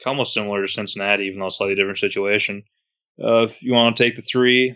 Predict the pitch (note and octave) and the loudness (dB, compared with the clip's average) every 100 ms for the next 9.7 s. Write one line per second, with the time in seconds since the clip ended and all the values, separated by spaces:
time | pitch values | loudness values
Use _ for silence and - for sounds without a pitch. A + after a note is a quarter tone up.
0 | - A2+ - A#2+ A#2 A2+ A#2 B2 A2+ A2 | -8 -10 -4 -4 0 4 4 4 0 -4
1 | A2 A#2 A2 A2+ A2+ A2 G#2+ A2+ A2+ G#2+ | -4 -4 -2 0 0 -2 0 0 2 0
2 | G#2+ G#2+ G#2 - G#2+ B2 A2 A#2 A2+ A2 | 0 -4 -10 -10 -6 -2 0 0 0 -2
3 | A2 A#2+ A#2+ - A#2+ A#2+ A#2+ A2 A2 G2+ | 0 0 0 -2 -4 -2 0 0 -2 -2
4 | A2 G#2+ G#2 G#2 G#2 G#2 G2+ G2+ G2 _ | 0 0 -2 -6 -6 -4 -6 -8 -16 _
5 | _ _ _ _ _ G#2 F#2+ _ _ _ | _ _ _ _ _ -12 -12 _ _ _
6 | G2+ G2 F#2 - F2 F#2+ B2 A#2 G#2 G#2 | -14 -12 -12 -16 -12 -2 0 0 -2 0
7 | G#2 G#2+ G#2 - B2 B2 A2 G2+ G2 A#2+ | 0 0 -4 -4 -4 -2 -4 -4 -4 -2
8 | C3+ - - - G#2 G2 A2 A#2 A2+ A2 | 0 0 -4 -8 -10 -8 -6 -8 -6 -2
9 | A2+ A#2 G#2+ A#2 C3 C#3+ C#3+ | 0 0 -2 0 0 0 -2